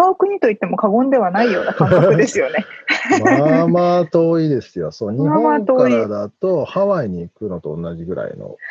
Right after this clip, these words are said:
Speaker 2: 距離かな。
Speaker 1: そうね。ほんとそうですね。
Speaker 2: うん。
Speaker 1: あら。
Speaker 2: そう。そのですね、まあ実はあのー、ぜ-、い-、前回じゃないな。あの、ちょっと前にあの、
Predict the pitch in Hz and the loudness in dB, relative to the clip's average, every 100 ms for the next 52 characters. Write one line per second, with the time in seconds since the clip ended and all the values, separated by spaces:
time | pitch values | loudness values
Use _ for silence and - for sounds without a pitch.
0 | - - 233 247 208 190 208 208 233 247 | -16 -6 0 0 0 0 -2 0 -2 -2
1 | 254 285 254 190 - 170 180 185 190 _ | -2 -2 -2 -4 -8 -6 -2 -2 -6 _
2 | _ _ _ - - _ _ _ _ - | _ _ _ -20 -20 _ _ _ _ -6
3 | 113 110 85 - - - - - - - | -2 -2 -4 -8 -16 -20 -20 -20 -12 -2
4 | 131 120 92 80 - - _ _ _ _ | 0 2 0 -4 -6 -10 _ _ _ _
5 | _ 127 147 156 147 147 135 - 107 90 | _ -14 -6 0 2 4 2 0 -4 0
6 | 208 165 180 269 214 170 156 151 151 151 | 2 2 4 4 4 4 4 4 2 4
7 | 147 147 143 143 180 - - 190 - - | 2 2 0 0 0 -2 -6 -8 -8 -18
8 | 135 143 165 190 180 185 175 170 156 98 | -6 -2 -2 -2 0 0 2 0 0 -2
9 | 71 - - 110 110 110 170 - 262 254 | -6 -10 -12 -10 -10 -6 -6 -2 0 2
10 | 160 120 110 101 101 | 2 0 -2 -4 -6